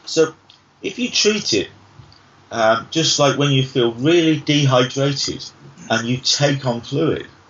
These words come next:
and it goes, "Oh, I feel so much better now." Or you're very, very hungry and you think, "Take some food on. Oh, I feel so much better now." If you think of it like that,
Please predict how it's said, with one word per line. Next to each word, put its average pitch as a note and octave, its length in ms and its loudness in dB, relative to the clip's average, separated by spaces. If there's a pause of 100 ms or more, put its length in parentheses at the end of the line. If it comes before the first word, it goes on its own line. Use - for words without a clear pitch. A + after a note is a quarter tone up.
(240)
and A2 100 0
it - 180 -6
goes, A2 400 2 (320)
"Oh, B2+ 300 6
I G#2+ 100 -4
feel G#2 200 -10
so G#2+ 220 -4
much F#2+ 180 -14
better C3 320 -4
now." F2+ 180 -12 (560)
Or A#2+ 80 0
you're C3+ 180 2
very, D3 380 2
very D3 260 0
hungry C3 540 -2
and G2+ 160 -12
you G#2 60 -10
think, G2+ 240 -6 (260)
"Take G#2+ 240 2
some A2 160 -4
food D3 340 0
on. F2 160 -4 (240)
Oh, A2+ 160 6
I G#2 120 4
feel F#2+ 180 -8
so - 240 -2
much - 120 -14
better C#3+ 280 -2
now." - 240 -8 (800)
If D3+ 160 -4
you G#3 120 0
think A3+ 320 -2
of D#3 100 -2
it - 140 -2
like A2 260 0
that, G#2 360 0